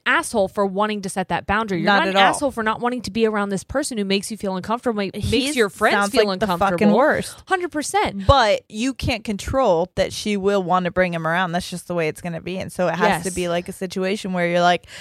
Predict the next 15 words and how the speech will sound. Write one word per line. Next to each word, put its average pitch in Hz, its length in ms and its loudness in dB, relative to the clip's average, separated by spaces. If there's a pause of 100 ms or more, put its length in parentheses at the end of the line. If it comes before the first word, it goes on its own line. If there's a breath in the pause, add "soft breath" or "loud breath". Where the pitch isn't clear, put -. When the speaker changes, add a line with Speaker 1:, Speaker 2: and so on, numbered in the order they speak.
(180 loud breath)
Speaker 2:
"Okay, 277 280 4
then 196 200 2
I 165 200 2
don't 196 260 2
wanna 190 200 0
be 185 140 2
around 208 320 2
you." - 200 -4 (120)
Speaker 1:
Yes. 220 220 0
Speaker 2:
The 233 80 8
boundary 254 580 0 (300 soft breath)
needs 240 280 0
to 240 100 0
have 214 260 2
a 190 300 0